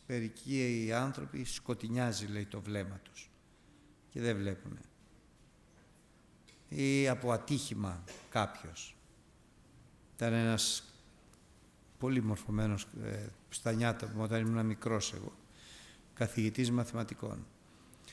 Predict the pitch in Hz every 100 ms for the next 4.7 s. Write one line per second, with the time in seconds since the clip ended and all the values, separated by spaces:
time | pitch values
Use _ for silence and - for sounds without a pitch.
0 | - - - - - - 151 160 123 -
1 | 104 - 95 80 87 80 - - - -
2 | - - - - - - - - - -
3 | - - 113 117 107 113 113 113 98 92
4 | - 95 95 - 104 107